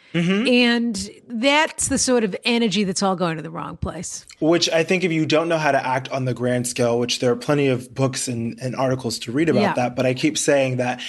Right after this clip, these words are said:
Speaker 1: in addition to the big things that need to happen, there's also the things in your community, right? So it's like, what's happening at your job? How many Black people work there? Are the Black people
Speaker 2: Totally.
Speaker 1: being promoted? Are you amplifying and elevating their voices? What's happening at your grocery store? It's like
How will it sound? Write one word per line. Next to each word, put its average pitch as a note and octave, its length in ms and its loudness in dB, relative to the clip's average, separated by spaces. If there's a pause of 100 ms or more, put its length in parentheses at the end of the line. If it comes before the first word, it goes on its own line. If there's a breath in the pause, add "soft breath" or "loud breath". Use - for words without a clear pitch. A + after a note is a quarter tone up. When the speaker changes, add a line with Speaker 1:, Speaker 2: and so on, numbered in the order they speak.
(180 loud breath)
Speaker 1:
in D3 140 0
addition D3 360 0
to D3 80 0
the B2+ 120 -2
big C3 200 -2
things B2+ 200 -2
that C#3+ 100 -4
need C3 200 -6
to A#2+ 40 -2
happen, C3 440 -2
there's A#2+ 180 -8
also C#3+ 280 -2
the C3 80 2
things B2+ 240 -2
in A#2 100 -4
your A2+ 120 -6
community, B2+ 460 -4
right? B2 280 -6
So C3 120 -4
it's - 140 -8
like, B2+ 200 -2 (220 loud breath)
what's C#3 200 2
happening C3 280 2
at B2 80 -6
your A#2+ 100 -2
job? B2 400 0
How B2+ 80 -4
many C3 240 -2
Black B2+ 260 0
people B2+ 220 -4
work C3+ 240 -6
there? G#2+ 400 -4
Are C3 80 -2
the B2 100 -4
Black - 140 -2
people A3+ 160 0
Speaker 2:
Totally. - 160 0
Speaker 1:
being A#2+ 100 -4
promoted? D3 640 0 (220 loud breath)
Are B2+ 120 -2
you B2+ 200 0
amplifying C3 560 -2
and B2 100 -6
elevating A#2+ 380 -4
their A2+ 140 -6
voices? C3 480 -2
What's A#2+ 180 -4
happening B2 400 -2
at C#3+ 100 -6
your C3 120 -2
grocery C#3 340 -4
store? A#2 260 -6
It's - 140 -8
like C#3+ 160 0